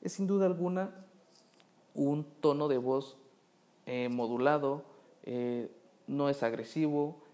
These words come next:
pero sí estoy impactando al decir "por favor", ¿sí? Mi colaborador inmediatamente va a saber que lo estoy tomando, eh,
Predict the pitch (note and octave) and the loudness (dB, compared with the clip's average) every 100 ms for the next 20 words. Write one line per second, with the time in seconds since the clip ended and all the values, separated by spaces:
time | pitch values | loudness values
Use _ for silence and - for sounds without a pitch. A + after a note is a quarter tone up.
0 | _ - B2 B2 D3+ D3 D3+ D#3+ D#3 D#3 | _ -2 0 0 -4 -2 -2 0 -2 -4
1 | B2 - D#3 D3+ E3+ - B2+ A#2+ A#2+ C3 | -6 -2 0 0 0 0 0 -2 -4 -4
2 | B2+ - B2 - G#2 A2 - - _ _ | -6 -4 -8 -8 -10 -10 -12 -20 _ _
3 | _ - C#3+ F3 - - - C3 B2 B2 | _ -6 -4 -4 -8 -20 -12 -10 -2 2
4 | A#2 A#2 B2 C#3 E3+ D#3+ C3 B2+ B2+ C3 | 2 2 2 2 2 -4 -2 0 0 0
5 | C3+ C#3+ C#3+ C3+ C3 C3+ C3 C#3 - - | -2 -4 -2 0 0 -2 0 0 -2 -10
6 | - B2+ B2 C#3+ C#3 D3 C#3+ C#3 C#3 D#3 | -6 -4 -2 -2 -2 -4 -2 -2 -2 -4
7 | F#3+ - - - _ _ - A#2+ A#2+ B2 | -4 -8 -20 -20 _ _ -6 -4 -2 -4
8 | A#2 | -6